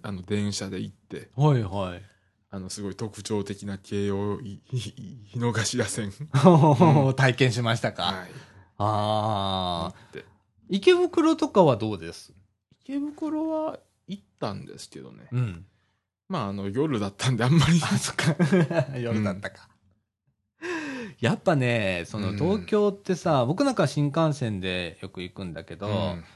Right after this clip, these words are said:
Speaker 2: あの、もう長いこと行ってないけどね。<laughs> 行く時はなんかすっごい行ってたから、
Speaker 1: うん。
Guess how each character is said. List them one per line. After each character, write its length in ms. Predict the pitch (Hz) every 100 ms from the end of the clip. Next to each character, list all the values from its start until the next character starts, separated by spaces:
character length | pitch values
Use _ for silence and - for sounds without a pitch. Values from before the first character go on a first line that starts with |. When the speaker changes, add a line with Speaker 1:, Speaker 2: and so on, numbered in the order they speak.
| _ _ _
Speaker 2:
あ 140 | 101
の、 160 | 98 85
も 120 | 117
う 20 |
長 240 | 123 190 359
い 20 |
こ 100 | -
と 60 |
行 80 | 110
っ 20 |
て 60 | 131
な 100 | 156
い 40 |
け 80 | 233
ど 100 | 110
ね。 220 | 85 110 - - -
<laughs> 1300 | 214 220 247 247 220 247 - 240 226 403 370 302 -
行 140 | 196
く 60 | 294
時 220 | 339 277
は 100 | 190
な 100 | 165
ん 20 |
か 60 | 135
す 120 | 147
っ 40 | 123
ご 180 | 127 185
い 60 | 135
行 40 |
っ 20 |
て 100 | 143
た 80 | 127
か 120 | 101
ら、 340 | 95 104 92 80
Speaker 1:
う 60 | 107
ん。 300 | 104 92